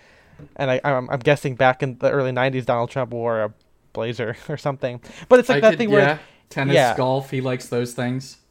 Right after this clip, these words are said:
Speaker 1: Yeah, and it's, you
Speaker 2: Yeah.
Speaker 1: know, it's, it's something that, you know, unfortunately, uh, over time, it has become kind of like a meme in itself, right? Like, whenever we
Speaker 2: Well,
Speaker 1: see,
Speaker 2: because
Speaker 1: like,
Speaker 2: it's, yeah, it's very, like, you know, the whole, like,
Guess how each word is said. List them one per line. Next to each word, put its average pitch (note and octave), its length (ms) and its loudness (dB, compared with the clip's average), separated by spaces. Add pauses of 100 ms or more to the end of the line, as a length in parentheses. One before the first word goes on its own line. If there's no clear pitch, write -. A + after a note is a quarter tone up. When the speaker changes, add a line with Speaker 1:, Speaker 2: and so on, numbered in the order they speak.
(220)
Speaker 1:
Yeah, G3+ 520 2
and A3+ 200 4
it's, A#3+ 100 -2
you A#3 60 -4
Speaker 2:
Yeah. A3 80 2
Speaker 1:
know, A3 40 4
it's, A3 80 -4
it's G#3 140 -6
something A#3+ 220 -4
that, G3+ 160 0
you F#3 140 -2
know, E3 120 0
unfortunately, E3+ 840 -4 (240)
uh, C#3+ 280 0 (220)
over D#3+ 240 0
time, D#3 540 0 (420)
it E3 140 0
has D#3+ 280 2
become C#3+ 500 -2
kind C#3+ 220 -6
of C3 80 -2
like C3 160 -4
a B2 80 -8
meme C3+ 340 -6
in B2+ 80 -6
itself, A2+ 400 -8
right? B2 140 0
Like, C3 140 -2
whenever D3 260 0
we D3 100 -2
Speaker 2:
Well, F3+ 80 -2
Speaker 1:
see, F3+ 60 -4
Speaker 2:
because A3 180 2
Speaker 1:
like, F3+ 140 4
Speaker 2:
it's, - 60 -16
yeah, A#3 160 2
it's - 140 -2
very, G3+ 340 6
like, F#3 240 2
you G3 60 0
know, E3+ 140 2
the D#3 120 -4
whole, F#3 240 -2
like, D3+ 180 -4